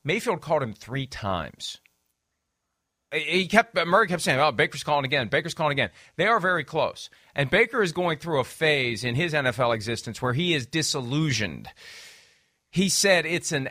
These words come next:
effing snake business at one point during the ninety-minute podcast that dropped on Wednesday. And he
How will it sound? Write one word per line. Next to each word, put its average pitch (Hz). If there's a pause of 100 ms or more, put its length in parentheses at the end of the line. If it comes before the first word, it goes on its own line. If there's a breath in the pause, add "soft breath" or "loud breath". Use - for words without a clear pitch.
effing 160
snake 156
business 127
at 120
one 123
point 117
during 117
the 110
ninety-minute 117
podcast 110
that 101
dropped 101
on 95
Wednesday. 90 (240 loud breath)
And 131
he 156